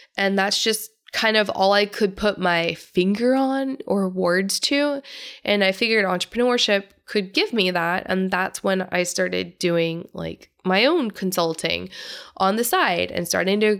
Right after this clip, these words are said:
grow my consulting business, which eventually turned into a coaching business and so much more, and this podcast and,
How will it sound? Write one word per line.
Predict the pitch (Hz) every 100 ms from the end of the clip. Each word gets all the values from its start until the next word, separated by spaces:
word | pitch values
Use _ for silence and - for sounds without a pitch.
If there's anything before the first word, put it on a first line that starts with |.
| -
grow | - 240
my | 247 254
consulting | 254 269 302 320 311 214
business, | 180 170 180 160 - - -
which | 180 -
eventually | 196 185 185 190 202 202
turned | - 220 220
into | 220 - 247 240
a | 226
coaching | 220 285 294 214
business | 180 180 180 175
and | 185
so | 180
much | 214 240 285
more, | 330 202
and | 180 190
this | 208
podcast | 311 330 240 190 190
and, | 190